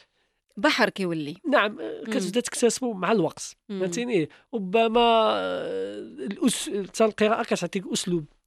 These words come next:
Speaker 2: يعني مثلًا، آه، بحكم، بحكم التجربة، بحكم هذه، ملي كتبدا تقرا مثلًا النصوص، في الأول كتعرف أن هذا النص، فهمتيني، سيكون نصًا يستحق،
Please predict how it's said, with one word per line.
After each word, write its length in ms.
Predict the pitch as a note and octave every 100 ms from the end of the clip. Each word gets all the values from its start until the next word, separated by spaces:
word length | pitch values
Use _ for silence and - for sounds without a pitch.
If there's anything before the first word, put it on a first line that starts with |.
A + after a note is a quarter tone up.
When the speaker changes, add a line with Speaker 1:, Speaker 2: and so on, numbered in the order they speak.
| _ _ _ _ -
Speaker 2:
يعني 200 | D3+ F#3+
مثلًا، 520 | F#3 F3 F3+ F3 F3 D#3+
آه، 220 | E3 D#3
بحكم، 560 | D#3+ D3 F#3 E3+ D#3+ D#3+ - _
بحكم 340 | - D#4+ B3+ G3+
التجربة، 720 | F3+ - D3 D#3 D#3 D3 C#3
بحكم 360 | - E3 D3+
هذه، 140 | D#3 A3
ملي 100 | A#3+
كتبدا 320 | B3+ G#3 G#3
تقرا 240 | - F#3+
مثلًا 300 | F#3+ F#3+ G3
النصوص، 460 | F#3+ G#3+ C#4+ F4+ D4 - - -
في 120 | -
الأول 360 | C#4 C#4+ D4 F4+
كتعرف 380 | B3 A3+ A3+ G#3
أن 220 | G#3 G#3
هذا 240 | F#3+ F#3
النص، 500 | F#3+ G3 G#3+ - - _ _
فهمتيني، 480 | E3+ F3 - G#3+ G3
سيكون 600 | - F#3 F3 G3+ G3 E3+
نصًا 500 | F3+ - - G#3 F3+ - - _
يستحق، 560 | F#3+ E3+ G3 - A3 A3